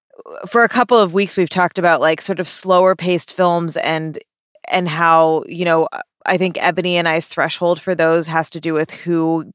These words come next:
is the person we're following and what their background is, um, or their identity markers are, for example, and whose stories aren't being told and, and who gets to take up that time. Um, so anyways, those quotes really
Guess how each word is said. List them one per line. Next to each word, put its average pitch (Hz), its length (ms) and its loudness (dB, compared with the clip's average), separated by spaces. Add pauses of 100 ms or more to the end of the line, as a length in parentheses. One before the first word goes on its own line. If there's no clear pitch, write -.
(200)
is 151 500 2
the 185 80 -4
person 165 360 -6
we're 156 120 -2
following 208 560 -2 (300)
and 165 160 -2
what 151 140 2
their 151 160 0
background 185 520 -2
is, 208 340 -4 (500)
um, 156 540 0 (100)
or 170 80 -2
their 165 160 2
identity 156 580 -2
markers 165 460 -2
are, 175 200 2
for 185 180 -2
example, 180 440 -2
and 170 100 0
whose 160 160 -4
stories 165 320 -2
aren't - 360 -4
being 196 240 -2
told 202 480 0
and, 147 320 -4
and 147 180 -8
who 170 200 -6
gets - 340 -6
to 175 140 -6 (800)
take 190 320 0
up - 240 0
that 180 240 2
time. 240 500 -4 (640)
Um, 175 380 0
so 180 340 2
anyways, 165 460 0
those 190 160 -2
quotes - 340 -2
really 156 420 -4